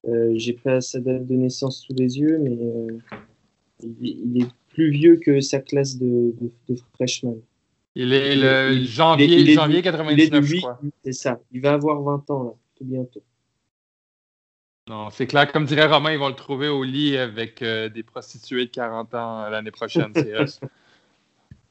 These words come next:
Speaker 1: Euh, Ricardo, c-, pour conclure sur, euh, Brazdekis, peut-être quelque chose qu'on n'a pas dit, euh, que tu voulais souligner, euh,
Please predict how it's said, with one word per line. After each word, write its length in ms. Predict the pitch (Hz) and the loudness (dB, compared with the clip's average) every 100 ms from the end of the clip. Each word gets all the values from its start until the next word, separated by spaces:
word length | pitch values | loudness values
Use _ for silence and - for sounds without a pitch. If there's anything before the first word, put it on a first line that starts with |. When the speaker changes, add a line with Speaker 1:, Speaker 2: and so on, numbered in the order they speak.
| _ _ _ _ _ _ _ - - - _ _ _ - - - | _ _ _ _ _ _ _ -20 -20 -20 _ _ _ -10 -10 -6
Speaker 1:
Euh, 320 | 131 135 139 139 | 2 6 6 6
Ricardo, 680 | 143 139 160 190 180 190 208 | -2 -2 2 2 2 4 2
c-, 260 | - - - | 0 -12 -10
pour 180 | 170 | -10
conclure 420 | - 175 175 180 - | -2 -2 0 -2 -2
sur, 280 | - 151 | -2 0
euh, 100 | 151 147 | 2 2
Brazdekis, 600 | 147 147 151 147 170 170 - | 2 2 0 -2 -4 -6 -4
peut-être 260 | 147 143 | 0 0
quelque 180 | 143 143 | 0 -2
chose 200 | 151 143 | -2 -2
qu'on 120 | - | 0
n'a 120 | 139 | 0
pas 180 | 127 131 | 2 0
dit, 260 | 127 147 147 | 2 6 6
euh, 100 | 123 | 4
que 60 | - - | -2 -12
tu 60 | |
voulais 240 | 123 120 123 | -8 -2 -2
souligner, 680 | - 131 127 127 131 143 131 | -2 0 2 2 4 2 0
euh, 960 | 123 - _ _ _ _ _ _ - | -4 -12 _ _ _ _ _ _ -18